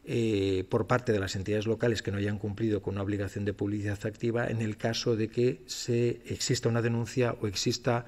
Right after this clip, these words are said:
eh, una propuesta, diríamos, de inicio de expediente sancionador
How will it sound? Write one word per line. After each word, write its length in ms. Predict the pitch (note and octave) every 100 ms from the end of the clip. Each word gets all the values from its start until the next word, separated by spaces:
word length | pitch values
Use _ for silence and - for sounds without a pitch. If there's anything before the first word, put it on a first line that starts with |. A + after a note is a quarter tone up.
| - - - - - -
eh, 480 | A#2+ A2 G#2+ G2 - -
una 300 | A#2 A#2+ A#2
propuesta, 480 | A#2+ G#2+ B2 - A#2+
diríamos, 420 | A2 A2 A2 A2
de 60 | A2
inicio 400 | A2 A2+ - A2+
de 80 | G#2
expediente 460 | - G#2 G#2 G#2
sancionador 680 | - G2+ - G#2+ G#2 A2+ A#2